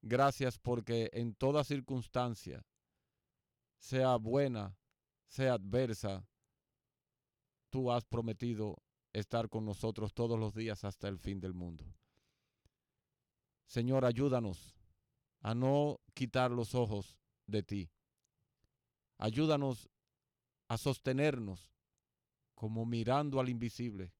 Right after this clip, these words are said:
como hicieron, como hizo Abraham, como hizo Moisés, como hicieron muchos santos tuyos en el pasado y que hoy nos observan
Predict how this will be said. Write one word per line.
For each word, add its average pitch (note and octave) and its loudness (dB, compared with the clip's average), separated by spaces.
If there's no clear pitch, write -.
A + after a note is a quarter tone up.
como G#2+ -6
hicieron, A#2 -2
como A2+ -2
hizo A#2+ 2
Abraham, A2 2
como A#2 -2
hizo B2 0
Moisés, A2+ -2
como B2 0
hicieron C#3 4
muchos D3 0
santos B2+ -4
tuyos B2 2
en A2+ 0
el A2 0
pasado G#2 0
y A2 -2
que A#2 0
hoy B2+ 4
nos C3+ -2
observan A#2 -2